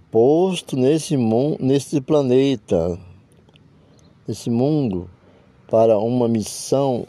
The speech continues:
muito especial. Você foi salvo para servir a Deus.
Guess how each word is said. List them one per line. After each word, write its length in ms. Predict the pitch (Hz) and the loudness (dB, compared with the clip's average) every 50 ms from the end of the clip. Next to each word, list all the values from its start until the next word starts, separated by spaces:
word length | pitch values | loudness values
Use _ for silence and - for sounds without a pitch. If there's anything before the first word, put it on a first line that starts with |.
| - | -10
muito 840 | - 123 123 135 151 170 190 202 196 196 185 170 147 123 - 120 117 | -10 -8 -6 -4 0 2 4 4 4 4 2 -2 -4 -6 -4 -2 -2
especial. 880 | 110 101 - - - - 113 104 - - - - 110 101 92 85 82 - - - - - - - - - - - - - _ _ _ _ _ - - - - - - - - _ _ - - _ _ _ _ _ _ - - - - - - _ _ _ _ _ _ _ _ _ _ _ _ _ _ _ _ _ _ - - - - - - _ _ _ _ _ _ _ _ - | -2 -2 -4 -10 -14 -12 -12 -12 -12 -12 -10 -4 -2 0 0 0 0 -2 -6 -10 -16 -20 -20 -20 -20 -20 -20 -20 -20 -20 _ _ _ _ _ -20 -20 -20 -20 -20 -20 -20 -20 _ _ -20 -20 _ _ _ _ _ _ -20 -20 -20 -20 -20 -20 _ _ _ _ _ _ _ _ _ _ _ _ _ _ _ _ _ _ -20 -20 -20 -20 -20 -20 _ _ _ _ _ _ _ _ -2
Você 260 | - 147 143 170 185 | 0 0 2 2 2
foi 220 | 156 - - 208 202 | 2 4 4 2 2
salvo 680 | - - - - 160 156 165 180 185 170 143 143 131 | 2 0 0 2 4 4 6 4 4 2 2 -2 -2
para 240 | - 143 135 131 120 | 2 2 2 2 2
servir 540 | - 139 127 113 113 107 107 117 117 113 113 | 2 2 2 2 2 0 2 4 4 4 4
a 60 | 107 | 4
Deus. 760 | 95 95 92 87 82 82 87 - - - - - - - | 2 2 0 0 0 -2 -6 -12 -16 -20 -20 -20 -20 -20